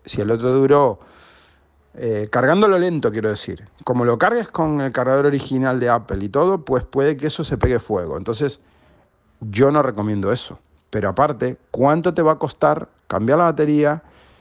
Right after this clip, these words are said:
en un servicio técnico oficial de Apple o en un Apple Store, si la tienes cerca, en tu ciudad? ¿Cuánto te va a costar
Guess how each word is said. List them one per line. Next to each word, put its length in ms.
en 180
un 80
servicio 340
técnico 380
oficial 400
de 80
Apple 420
o 140
en 80
un 80
Apple 300
Store, 320
si 180
la 140
tienes 260
cerca, 460
en 120
tu 140
ciudad? 540
¿Cuánto 480
te 80
va 100
a 40
costar 460